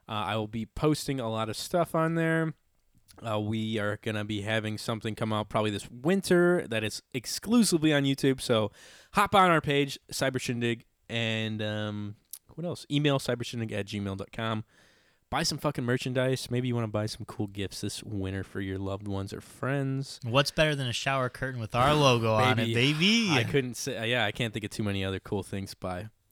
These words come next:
Speaker 1: Um, you can get all sorts of cool jazz, fun baggies, coffee mugs, phone case.
Speaker 2: <laughs> Phone
Speaker 1: What else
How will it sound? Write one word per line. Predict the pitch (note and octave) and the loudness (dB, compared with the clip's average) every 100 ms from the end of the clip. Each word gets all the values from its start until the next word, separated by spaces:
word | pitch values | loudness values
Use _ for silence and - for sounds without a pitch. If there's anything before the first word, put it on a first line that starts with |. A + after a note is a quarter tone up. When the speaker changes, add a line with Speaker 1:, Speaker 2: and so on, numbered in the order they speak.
| _ - | _ -8
Speaker 1:
Um, | G#2+ G2 G2 - _ | -4 -4 -6 -10 _
you | B2 | -8
can | A2+ | -6
get | A2 A2+ | -6 -4
all | G#2 G#2 | -4 -4
sorts | A#2+ - | -6 -8
of | |
cool | - C#3 A2+ | 0 4 4
jazz, | G#2 G#2+ G2+ G2 - - _ | 2 -2 0 -2 -6 -16 _
fun | - G#2+ G2+ - _ _ _ _ - | -4 -2 -4 -8 _ _ _ _ -4
baggies, | A2+ A2+ A#2 A#2 A#2 A2+ A2+ - - _ _ _ - | -2 0 -2 -2 -2 0 -2 -6 -12 _ _ _ -4
coffee | A2+ - A2 | -4 -4 -8
mugs, | G#2+ A2 C3 B2+ B2+ B2+ A#2+ - - _ _ _ _ | -6 -2 -2 -2 -4 -6 -10 -16 -18 _ _ _ _
phone | _ - C#3 B2 | _ -8 -6 -6
case. | A#2+ F#2 B2+ B2+ - - | -8 -8 -8 -10 -14 -12
Speaker 2:
<laughs> | |
Phone | - A#2+ - C#3+ | -2 -2 0 -2
Speaker 1:
What | - B2+ | 0 0
else | D3 | 0